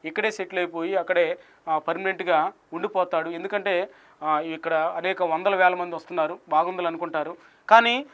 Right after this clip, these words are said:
సువార్త అందని వ్యక్తుల గురించి, సువార్త అందని గ్రామాల గురించి, సువార్త అందని పల్లెల గురించి, సువార్త అందని మారుమూల అడవి ప్రాంతాల గురించి, నరమాంస భక్షకుల గురించి, ఆటవిక తెగల గురించి ఎవరు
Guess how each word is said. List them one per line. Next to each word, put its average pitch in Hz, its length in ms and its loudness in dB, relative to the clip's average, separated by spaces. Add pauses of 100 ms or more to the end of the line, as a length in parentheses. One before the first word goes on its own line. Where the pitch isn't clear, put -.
(140)
సువార్త 285 440 8
అందని 262 240 8
వ్యక్తుల 233 300 0
గురించి, 214 380 -4
సువార్త 240 380 6
అందని 226 220 -2
గ్రామాల 208 380 8
గురించి, 185 440 -6 (240)
సువార్త 247 360 8
అందని 226 220 0
పల్లెల 226 320 4
గురించి, 208 420 -4 (340)
సువార్త 254 340 8
అందని 233 220 2
మారుమూల 226 460 10
అడవి 214 440 8
ప్రాంతాల 214 440 6
గురించి, 190 420 -10 (340)
నరమాంస 226 380 8
భక్షకుల 214 380 0
గురించి, 190 460 -6 (300)
ఆటవిక 254 420 10
తెగల 240 340 6
గురించి 233 500 -4 (100)
ఎవరు 185 420 2